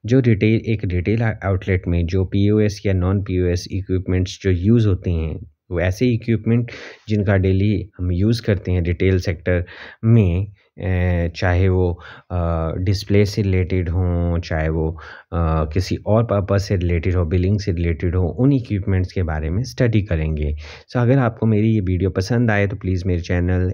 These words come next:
एकेएम मैनेजमेंट क्लासेस को लाइक, शेयर और सब्सक्राइब करें। So स्टार्ट करते हैं ये पीओएस और नॉन पीओएस इक्विपमेंट्स क्या होते हैं, मैं आपको जानकारी के लिए बता दूं, पीओएस का मतलब होता है point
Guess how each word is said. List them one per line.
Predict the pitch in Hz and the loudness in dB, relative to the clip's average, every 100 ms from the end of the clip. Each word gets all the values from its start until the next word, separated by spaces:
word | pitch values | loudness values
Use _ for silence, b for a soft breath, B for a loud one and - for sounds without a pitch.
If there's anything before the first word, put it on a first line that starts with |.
| 98 | -2
एकेएम | 90 95 92 | -2 2 2
मैनेजमेंट | 92 82 78 82 85 | 2 0 0 -2 -2
क्लासेस | 87 85 - 90 | -2 -2 -2 -4
को | 98 | -2
लाइक, | 87 85 85 | 0 2 0
शेयर | - 85 82 | -2 -2 0
और | 82 | -2
सब्सक्राइब | - 80 - - 85 85 | -2 -6 -6 -4 -2 0
करें। | 113 120 156 B B B B B - | 0 0 -2 B B B B B -4
So | 139 143 | 0 2
स्टार्ट | 143 - 95 101 | 0 0 0 2
करते | - 107 - | 0 0 0
हैं | 117 117 120 | 0 2 0
ये | 117 | -2
पीओएस | 113 98 101 101 104 | 0 2 4 4 0
और | 98 | 0
नॉन | 92 92 | 2 0
पीओएस | 92 98 92 92 - - - _ _ - | 0 0 2 0 -2 -14 -18 _ _ -14
इक्विपमेंट्स | - 113 113 110 110 | 0 2 4 2 2
क्या | 107 | 0
होते | 95 90 | 0 2
हैं, | 98 117 | 0 2
मैं | 120 | 0
आपको | 104 95 - 120 120 113 B B B | 2 0 -2 -4 -4 -4 B B B
जानकारी | 107 104 98 120 117 | 0 2 2 2 2
के | 117 | 2
लिए | 104 | 0
बता | 90 85 85 | 0 0 2
दूं, | 110 | 2
पीओएस | 127 117 104 104 | 2 2 4 2
का | - 107 | 2 -2
मतलब | 95 - 98 | -2 -2 -2
होता | 95 98 | -2 -2
है | 104 101 104 | -2 -2 0
point | 98 107 | 2 2